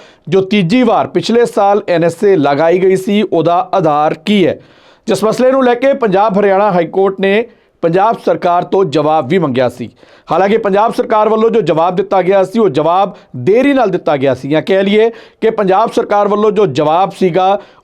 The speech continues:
ਉਹ ਜਵਾਬ ਪਹਿਲੀ ਤਰੀਕ 'ਤੇ ਨਹੀਂ ਦਿੱਤਾ ਗਿਆ, ਜਿਸ ਤੋਂ ਬਾਅਦ ਫਿਰ ਦੂਜੀ ਤਰੀਕ ਪਈ, ਪਰ ਦੂਜੀ ਤਰੀਕ 'ਤੇ ਹਾਈ ਕੋਰਟ ਨੇ ਸਾਫ਼ ਤੌਰ 'ਤੇ ਕਹਿ ਦਿੱਤਾ ਸੀ ਕਿ ਜੇ ਇਸੇ ਤਰ੍ਹਾਂ ਕੰਮ ਕਰਨਾ, ਕੋਰਟ ਦਾ ਸਮਾਂ ਬਰਬਾਦ ਕਰਨਾ, ਤੁਸੀਂ ਸੀਰੀਅਸ ਨਹੀਂ ਹੋ, ਤੇ ਦਸ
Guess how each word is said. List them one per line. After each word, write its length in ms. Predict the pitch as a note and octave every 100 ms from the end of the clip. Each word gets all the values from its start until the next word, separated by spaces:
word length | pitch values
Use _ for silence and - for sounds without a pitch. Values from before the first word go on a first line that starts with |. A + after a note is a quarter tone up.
| -
ਉਹ 100 | G3+
ਜਵਾਬ 360 | F3+ F3 G3+
ਪਹਿਲੀ 360 | G#3 G3 G3 A#3+
ਤਰੀਕ 300 | - G3+ G3+
'ਤੇ 160 | G#3+ F#3+
ਨਹੀਂ 140 | F3
ਦਿੱਤਾ 280 | G3+ G3+ F#3+
ਗਿਆ, 220 | G3 G#3+
ਜਿਸ 180 | F3 F#3
ਤੋਂ 160 | F#3+
ਬਾਅਦ 200 | E3 F3+
ਫਿਰ 140 | F3 F3
ਦੂਜੀ 300 | C3 C#3+ G3
ਤਰੀਕ 320 | G3 G3 F#3+
ਪਈ, 140 | G#3
ਪਰ 160 | A3+ G3
ਦੂਜੀ 320 | C#3 D#3+ G3+
ਤਰੀਕ 240 | G3+ F3+ F3+
'ਤੇ 120 | G#3+
ਹਾਈ 180 | E3+ D3+
ਕੋਰਟ 260 | - F#3
ਨੇ 100 | F3+
ਸਾਫ਼ 340 | E3 G3+ B3 B3
ਤੌਰ 160 | G#3
'ਤੇ 180 | G3 F3
ਕਹਿ 120 | E3+
ਦਿੱਤਾ 220 | E3 F3+
ਸੀ 280 | F3 F3 G#3+ - - - -
ਕਿ 100 | F3
ਜੇ 400 | C3+ G3 A3 A#3
ਇਸੇ 280 | G3 - B3+
ਤਰ੍ਹਾਂ 280 | B3 A3 G#3+
ਕੰਮ 260 | - F#3
ਕਰਨਾ, 380 | F#3+ F#3+ F3 G#3
ਕੋਰਟ 280 | G#3+ F3+ E3+
ਦਾ 120 | F3+
ਸਮਾਂ 340 | E3+ D#3 G3 G3+
ਬਰਬਾਦ 380 | F3+ F#3 F#3
ਕਰਨਾ, 320 | F#3 F3+ F#3+ G#3
ਤੁਸੀਂ 280 | E3+ D3+
ਸੀਰੀਅਸ 440 | F#3 F#3 D#3+ F#3 F#3
ਨਹੀਂ 180 | F#3 A3
ਹੋ, 220 | B3 B3+ - _
ਤੇ 80 | F#3
ਦਸ 420 | C3 A#3+ C#4 -